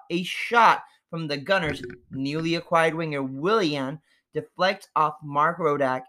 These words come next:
and fall kindly into the number nine's right foot.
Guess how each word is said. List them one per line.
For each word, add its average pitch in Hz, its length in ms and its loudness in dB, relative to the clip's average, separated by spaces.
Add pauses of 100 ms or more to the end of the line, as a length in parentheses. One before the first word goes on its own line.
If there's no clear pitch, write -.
and 175 180 -4
fall 185 320 2 (160)
kindly 135 720 -4 (140)
into 147 260 -10
the 151 100 -10
number 131 320 -8
nine's 120 300 -10
right 107 220 -6 (100)
foot. 135 180 -2